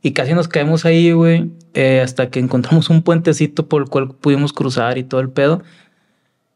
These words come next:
Y estuvimos, ¿qué te gusta? Cuarenta minutos buscando el evento, güey. Este, hasta que vimos unos ahí semi-cosplayados y les dijimos, "Oye, güey,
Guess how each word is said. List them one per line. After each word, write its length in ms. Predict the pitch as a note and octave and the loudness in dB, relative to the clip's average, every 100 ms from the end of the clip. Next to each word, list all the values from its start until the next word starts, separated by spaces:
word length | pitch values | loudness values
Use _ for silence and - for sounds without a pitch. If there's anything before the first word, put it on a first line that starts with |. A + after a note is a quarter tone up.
| - | -2
Y 400 | F3 D3+ D3+ D3 | 0 2 0 -2
estuvimos, 680 | D3 D3+ D#3 F3+ F3+ E3 - _ _ | 0 0 2 2 2 -2 -18 _ _
¿qué 120 | - D3+ | -8 -2
te 120 | F3+ | 2
gusta? 560 | E3 D#3+ - C3 A#2+ A#2+ _ _ | 2 2 0 -2 -2 -6 _ _
Cuarenta 420 | - D3+ D#3 E3 | -2 0 0 -2
minutos 460 | G#3 G3 F#3 F#3+ G#3+ | 0 2 2 0 0
buscando 380 | F#3+ - E3+ F#3 | 0 0 0 2
el 60 | F3+ | 2
evento, 420 | D#3+ F3 E3+ G3 | 2 0 0 0
güey. 160 | G#3 G#3 - _ _ - | 0 -4 -12 _ _ -14
Este, 1080 | - B2+ A#2+ - - B2 B2 B2 B2 B2 - _ _ _ _ _ _ _ - | -4 -4 -4 -10 -2 0 2 2 2 0 -6 _ _ _ _ _ _ _ -8
hasta 280 | - - D#3+ | -6 -4 -2
que 100 | D#3 | 0
vimos 260 | D#3 F3 | 2 2
unos 380 | F3+ F3+ F#3+ F#3+ | 2 2 2 2
ahí 180 | F3 D#3+ | 0 0
semi-cosplayados 920 | E3 F#3 F3+ F3 E3 D3 D3 D#3+ F#3+ F3+ | 0 0 0 0 0 2 2 2 0 -2
y 40 | |
les 120 | E3+ | -4
dijimos, 260 | D3+ D3 C#3 | -2 -4 -2
"Oye, 260 | E3+ A3+ A3 | 0 2 4
güey, 260 | G#3+ F3+ | 2 0